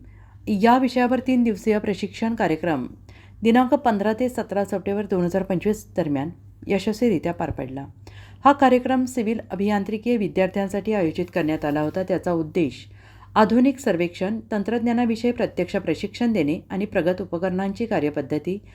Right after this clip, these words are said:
उपयोग आणि डेटा व्यवस्थापन यांची माहिती देणे असा होता. या प्रशिक्षणात मुंबईचे श्री ऋत्विक देशमुख तसेच महाविद्यालयातील तज्ज्ञ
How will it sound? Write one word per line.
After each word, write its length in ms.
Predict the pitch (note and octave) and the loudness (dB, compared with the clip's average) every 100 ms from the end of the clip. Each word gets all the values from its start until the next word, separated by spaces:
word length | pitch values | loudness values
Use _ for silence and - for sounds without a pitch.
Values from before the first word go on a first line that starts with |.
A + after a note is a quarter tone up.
| - - - | -20 -10 -2
उपयोग 400 | A3 A#3 C4+ C4 | 2 6 6 4
आणि 240 | G#3 G3+ | -2 -4
डेटा 320 | G3+ E3+ E3+ | 0 0 0
व्यवस्थापन 580 | F#3 D#3 D#3+ - F3 G#3 | -2 -2 -4 -6 -6 -4
यांची 260 | G3 E3 G#3 | -2 -2 -4
माहिती 360 | F3+ D3 E3+ | -4 -4 -2
देणे 220 | D#3+ D3 F3 | 0 0 0
असा 280 | E3 - | -4 -6
होता. 360 | C3 C3 C3 C3 - - - - - | -8 -8 -10 -12 -16 -20 -20 -20 0
या 140 | A3+ B3+ | 4 6
प्रशिक्षणात 640 | C4 - A#3+ - A#3 D#3 D3 | 6 2 -2 -4 -2 -2 -2
मुंबईचे 500 | G3 F#3+ G#3+ G#3+ B3 | -4 -2 -2 0 0
श्री 300 | A#3 E3 - F3+ | 0 -2 -2 -2
ऋत्विक 480 | G3 G3 A3+ A#3+ F#3 | -2 0 -2 -2 -4
देशमुख 480 | D3+ D#3 - D#3 B2 - - - - G#3 | 0 0 0 -4 -4 -12 -20 -20 -4 0
तसेच 320 | G#3+ C4 B3+ | 4 2 2
महाविद्यालयातील 1080 | G#3 F#3+ A3 A3 G3+ G3+ G3+ G3+ A3 G#3 A#3 | -2 0 -2 0 0 0 0 -2 -6 -4 -4
तज्ज्ञ 280 | G3+ F3 | -2 0